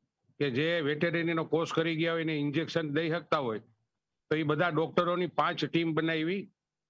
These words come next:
અને કોર્પોરેશનના એક એક ટીમમાં દસ દસ માણસો, ટ્રેક્ટર, કારણ કે ગાયને પકડો અને ત્યારે જેને રખડતા ઢોર છે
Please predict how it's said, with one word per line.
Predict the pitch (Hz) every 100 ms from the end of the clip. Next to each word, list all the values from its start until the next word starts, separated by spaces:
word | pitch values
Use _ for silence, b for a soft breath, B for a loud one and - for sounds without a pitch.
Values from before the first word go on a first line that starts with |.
| _ 147
અને | 147 170 170 175 -
કોર્પોરેશનના | - 160 156 175 165 180 175 170
એક | 156 143
એક | 175 -
ટીમમાં | 165 170 165
દસ | 147 165 165
દસ | 151
માણસો, | 123 156 151 160 135
ટ્રેક્ટર, | - 160 - 156 123
કારણ | 151
કે | 151 143
ગાયને | 143 160 160
પકડો | 135 151 175
અને | 156 147 147
ત્યારે | 123 151 156
જેને | 147 156 131
રખડતા | 117 - 175 160 180
ઢોર | 135 165 170
છે | 165 151